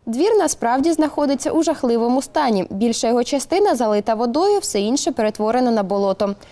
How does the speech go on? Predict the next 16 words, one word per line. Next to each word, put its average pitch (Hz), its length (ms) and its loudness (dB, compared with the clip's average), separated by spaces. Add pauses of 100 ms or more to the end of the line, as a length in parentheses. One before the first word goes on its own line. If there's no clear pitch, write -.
(200)
Враховуючи, 320 640 0
що 320 140 -4
це 311 160 0
єдина 285 400 2
дорога, 240 380 0
якою 254 280 0
можна 233 300 0
пройти 240 340 -2
далі, 311 340 2
можна 247 400 0
зрозуміти, 220 560 0
чому 220 240 -2
мешканці 240 480 -2
настільки 226 520 -2
незадоволені 196 640 -2
ситуацією. 214 680 -2